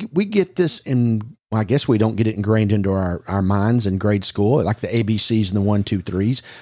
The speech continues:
But nevertheless, these signs are in the grade school. And somehow when we walk out that grade school door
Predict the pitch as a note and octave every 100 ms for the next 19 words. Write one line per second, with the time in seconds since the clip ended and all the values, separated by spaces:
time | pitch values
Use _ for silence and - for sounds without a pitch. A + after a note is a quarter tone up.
0 | - D#3 G3+ F3 F#3 - F3 - E3+ F3
1 | D#3 C3 C3 E3+ - A#2+ A2 A2+ G3 E3
2 | D3+ C3+ B2+ A#2+ B2 E3 C3+ C#3+ C#3 A#2
3 | - A2+ - B2 B2 - G#2+ F#2+ C#3 C#3
4 | G#2+